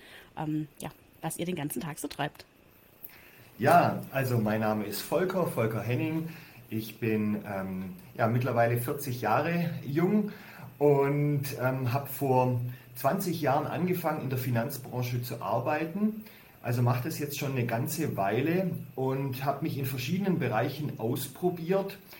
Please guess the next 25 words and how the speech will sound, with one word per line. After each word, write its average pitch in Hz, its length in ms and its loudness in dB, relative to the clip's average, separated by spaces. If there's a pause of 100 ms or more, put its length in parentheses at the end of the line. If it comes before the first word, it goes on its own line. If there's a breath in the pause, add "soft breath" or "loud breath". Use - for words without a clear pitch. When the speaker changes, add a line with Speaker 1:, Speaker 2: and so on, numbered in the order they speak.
(440 loud breath)
Speaker 2:
und, 139 640 2
ähm, 127 480 0
hab 113 160 -4
jetzt 143 260 -2
die 165 80 -2
Firma 147 420 0
Cashflow - 480 -2
Consulting 143 760 0
gegründet 190 680 2 (580 loud breath)
und 131 240 2
führe 170 240 2
die 165 120 0
zusammen 127 600 2
mit 120 240 2
dem 107 260 2
Oliver, 185 600 2
Oliver 117 260 0
Rung. 139 460 0 (500 loud breath)
Und 156 1040 0 (320)
ja, 139 340 4
es 127 140 -4
ist - 160 -2
so, 160 180 4
dass 160 340 2
uns - 720 -4